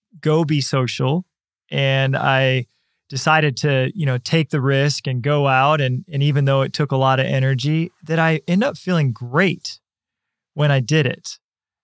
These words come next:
And I, and I think that's just such a really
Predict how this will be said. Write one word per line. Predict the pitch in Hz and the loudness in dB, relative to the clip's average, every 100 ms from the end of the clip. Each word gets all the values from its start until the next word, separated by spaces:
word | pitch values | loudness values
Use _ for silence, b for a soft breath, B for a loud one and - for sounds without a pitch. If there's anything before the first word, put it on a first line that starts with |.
| - | -4
And | 156 | 0
I, | 165 - | 0 0
and | 170 160 | 0 2
I | 147 | 0
think | 160 202 | 0 0
that's | 196 175 | 2 0
just | - 175 | 0 -4
such | - 165 | -2 -2
a | 156 | -2
really | 131 147 170 170 160 | -2 0 2 2 0